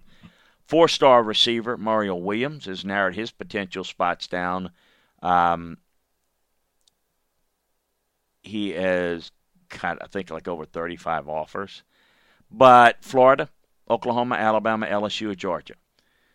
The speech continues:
So only Oklahoma is the one outlier in the group of five schools that he has, um, with, again, Florida, Alabama, L S U, and Georgia.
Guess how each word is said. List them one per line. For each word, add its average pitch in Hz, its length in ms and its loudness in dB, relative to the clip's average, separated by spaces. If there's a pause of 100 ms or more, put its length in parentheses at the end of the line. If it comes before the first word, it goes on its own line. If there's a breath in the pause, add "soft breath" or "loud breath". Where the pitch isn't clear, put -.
(100)
So 98 320 -2
only 113 520 -4 (120)
Oklahoma 98 680 -6 (880)
is 98 300 -8
the 92 240 -10
one 101 300 -4
outlier 90 600 -2
in 87 160 -12
the 85 240 -12 (480)
group 104 220 -12
of 90 80 -14
five 92 300 -2
schools 87 540 -8 (1000)
that 82 120 -10
he 87 120 -8
has, 87 640 -6 (100)
um, 82 580 -4 (1600)
with, 87 160 -14
again, 90 300 -8 (100)
Florida, 95 460 -4 (440)
Alabama, 87 520 -6 (800)
L 92 120 -6
S 87 160 -10
U, 90 60 -10
and 80 120 -12
Georgia. 73 360 -12